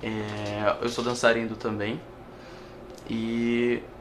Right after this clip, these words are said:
hoje eu tenho a, a vontade, né, de seguir a Tecnologia da Informação. Prestei um vesti-, um vestibular e vi-,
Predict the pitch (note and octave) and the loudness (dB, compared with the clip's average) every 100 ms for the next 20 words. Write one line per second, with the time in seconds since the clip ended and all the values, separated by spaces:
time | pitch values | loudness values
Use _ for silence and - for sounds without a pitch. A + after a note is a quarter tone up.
0 | - - - C3 C#3 C#3 D3 D3 D3 D3 | -16 -6 4 6 6 4 4 4 4 0
1 | - C#3 C#3+ C#3 C3+ C3+ C3 C3 B2+ B2 | 0 -2 2 2 2 4 6 8 8 8
2 | A#2+ A2+ G#2+ - - - A#2+ B2+ B2+ A#2+ | 6 2 -2 -6 -10 0 2 2 6 4
3 | A#2+ G2+ - A#2 A2+ A2+ G#2+ G#2+ G#2 A2+ | 4 -2 -2 -2 0 2 0 -2 -4 0
4 | G#2 G#2+ G2+ G2 G#2 G#2 - A#2+ B2+ B2 | -2 -2 -4 -4 -2 -2 2 4 4 2
5 | A2+ A#2 A2 A2 G#2+ - - A2 G#2 G#2 | -2 0 0 -2 -6 -10 -6 -4 -2 -2
6 | - G2+ G#2 G#2 A2 D3+ - - - - | -2 -2 2 6 6 4 -4 -14 -16 -14
7 | - - - - - - A2 A2 A2 G#2+ | -16 -16 -14 -14 -12 -4 0 0 0 -2
8 | G#2 G2 G2 - - - - - - - | -2 -4 -6 -8 -14 -14 -14 -14 -14 -16
9 | - - - A#2 A#2+ A#2+ | -16 -14 -6 4 6 4